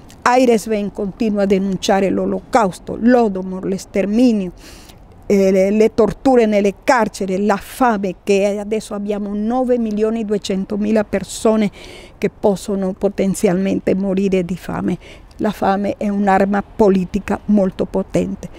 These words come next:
In questo momento non c'è benzina e si parla di elezioni, ma sappiamo che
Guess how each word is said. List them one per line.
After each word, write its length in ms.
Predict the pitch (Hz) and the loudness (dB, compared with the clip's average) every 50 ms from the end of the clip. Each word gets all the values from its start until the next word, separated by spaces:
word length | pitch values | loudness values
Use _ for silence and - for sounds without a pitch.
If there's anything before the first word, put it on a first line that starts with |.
| - - - - - - - - - | -20 -20 -20 -20 -20 -20 -16 -6 0
In 200 | 220 226 220 - | 2 2 4 4
questo 300 | 226 214 - - 233 214 | 4 2 4 4 4 4
momento 500 | 220 208 202 202 202 202 190 - 226 208 | 6 4 4 4 2 2 2 2 2 2
non 180 | 202 208 196 | 2 0 0
c'è 160 | - - 202 | 0 0 0
benzina 760 | 190 185 190 185 175 175 175 180 - 254 262 262 240 254 262 - - - - - - - | 2 2 2 0 0 -2 -2 2 2 4 6 6 6 4 2 0 -2 -12 -20 -20 -8 0
e 240 | - 214 208 214 - - - - - - - - | 2 2 2 2 -2 -8 -18 -20 -20 -20 -20 -12
si 160 | - - 196 - | -8 -6 -6 -2
parla 400 | - 254 254 247 233 247 220 214 | 2 2 4 4 4 4 4 4
di 160 | 214 202 220 214 | 2 2 2 4
elezioni, 840 | 196 226 220 226 - - - - 226 214 208 208 208 214 214 220 - - - - - - - - - - - - - - | 4 4 2 2 0 -2 -2 0 2 2 2 0 -2 -2 -2 -4 -4 -6 -16 -20 -20 -20 -20 -20 -20 -20 -20 -20 -12 -6
ma 360 | 175 196 202 185 180 185 208 - - - - - - - - - | -4 -2 -2 -2 -2 -4 -6 -10 -16 -20 -20 -20 -20 -20 -20 -20
sappiamo 760 | - - - 214 - - - 233 196 190 175 180 196 185 175 - - | -16 -10 -8 -8 -8 -4 -4 -2 -2 -2 -2 -4 -4 -6 -8 -10 -10
che 280 | - 202 190 185 - | -6 -6 -6 -6 -8